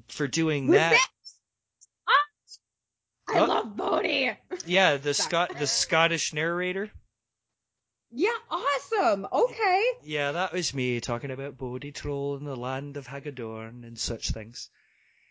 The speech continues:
Speaker 1: And, uh, he, for that, he was very, very sweet because for Mother's Day, I got him to draw up, uh, s-, two of his famous caricatures,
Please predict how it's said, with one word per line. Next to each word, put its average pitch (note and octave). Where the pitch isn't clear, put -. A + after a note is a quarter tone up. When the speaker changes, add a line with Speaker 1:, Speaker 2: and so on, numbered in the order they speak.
Speaker 1:
And, B2+
uh, A#2
he, D3+
for E3+
that, C3+
he D#3
was C3+
very, D3
very D#3
sweet B2
because B2+
for C3
Mother's D3
Day, A2
I A#2
got C#3+
him C#3+
to C3
draw C3+
up, -
uh, A#2
s-, -
two D3
of B2+
his A#2+
famous C3
caricatures, C#3